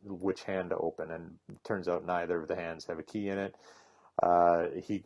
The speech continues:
she, he finds the key behind her ear. She goes and unlocks the lockbox, and that's where the waivers are. They have to sign the waivers. They have to turn over their phones and put their phones in the lockbox, that whole deal. They go in,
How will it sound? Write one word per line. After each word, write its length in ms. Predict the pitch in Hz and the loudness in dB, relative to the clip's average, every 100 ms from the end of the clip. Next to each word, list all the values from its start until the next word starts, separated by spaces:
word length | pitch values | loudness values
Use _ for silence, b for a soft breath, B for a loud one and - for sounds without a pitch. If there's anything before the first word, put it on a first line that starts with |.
| 92 | -10
she, 240 | - 107 | -6 -4
he 140 | 95 98 | -2 0
finds 400 | - 101 92 90 | 4 4 2 -6
the 60 | |
key 220 | - 98 | -6 -4
behind 360 | 92 95 92 87 | 0 0 0 0
her 100 | 87 | -2
ear. 380 | 90 92 92 b b _ | 2 4 4 b b _
She 160 | - | -2
goes 300 | 98 101 92 | 4 6 6
and 100 | 90 | 2
unlocks 480 | 90 87 87 85 - | -2 2 2 2 -2
the 80 | 80 | -2
lockbox, 720 | 92 98 - 92 90 87 - _ _ _ - | 2 2 2 2 2 2 -4 _ _ _ -8
and 320 | 90 87 85 | -4 -2 2
that's 320 | 85 80 - | 2 2 -2
where 320 | 82 80 76 | 0 4 4
the 140 | 78 78 | 2 0
waivers 540 | 92 98 92 90 95 | 2 2 0 -2 0
are. 220 | 87 87 | 0 0
They 80 | 87 | -2
have 120 | 80 | -6
to 80 | - | -8
sign 340 | - 104 110 104 | -8 -4 -4 -4
the 100 | 101 | -2
waivers. 460 | 101 101 104 98 | 0 0 0 -2
They 100 | 87 | -2
have 140 | 85 - | -2 -4
to 60 | - | -8
turn 280 | - 98 | -4 0
over 220 | 95 92 87 | 2 2 2
their 140 | 80 | 0
phones 560 | - 98 98 101 104 95 | 0 0 0 -2 -4 -8
and 160 | 78 | -6
put 140 | 90 - | -6 -4
their 100 | 92 | -4
phones 440 | 92 90 87 - | -4 -4 -4 -8
in 260 | 90 90 85 | -8 -6 -4
the 240 | 82 80 b b - | -2 -2 b b 6
lockbox, 800 | 92 101 - 95 90 92 - - | 8 8 4 2 2 2 -4 -2
that 200 | 95 92 | 0 2
whole 180 | 92 | -2
deal. 260 | 85 82 87 _ _ _ _ _ _ _ _ _ _ _ _ _ _ _ _ _ _ _ | -2 -6 -6 _ _ _ _ _ _ _ _ _ _ _ _ _ _ _ _ _ _ _
They 120 | - 110 | 2 8
go 240 | 123 113 | 10 10
in, 240 | 104 90 | 6 -2